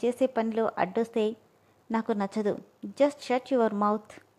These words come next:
అంటూనే ఆమెను పూర్తిగా సొంతం చేసుకున్నాడు అరవింద్. అతని పట్టుని వదిలించుకోలేని నిస్సహాయత,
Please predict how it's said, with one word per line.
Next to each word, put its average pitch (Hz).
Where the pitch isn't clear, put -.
అంటూనే 214
ఆమెను 208
పూర్తిగా 254
సొంతం 233
చేసుకున్నాడు 214
అరవింద్. 196
అతని 349
పట్టుని 359
వదిలించుకోలేని 320
నిస్సహాయత, 254